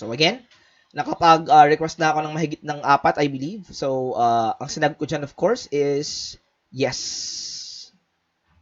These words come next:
Okay. After clicking yes, uh, ayan, may nakalagay dito. You'll have four months from the date of your first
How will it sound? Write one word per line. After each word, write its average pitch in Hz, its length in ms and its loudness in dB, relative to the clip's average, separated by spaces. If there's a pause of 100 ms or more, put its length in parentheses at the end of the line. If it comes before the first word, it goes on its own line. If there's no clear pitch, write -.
(580)
Okay. 123 320 -2 (320)
After 233 320 2
clicking 202 560 -4
yes, 269 160 -2 (960)
uh, 156 640 4
ayan, 165 160 2
may 147 80 -4
nakalagay 147 320 -2
dito. 143 240 2
You'll 160 240 2
have 208 240 6
four 202 320 0
months 185 320 2
from 185 160 -8
the 175 80 8
date 170 240 0
of 156 80 -4
your 156 160 4
first 156 320 4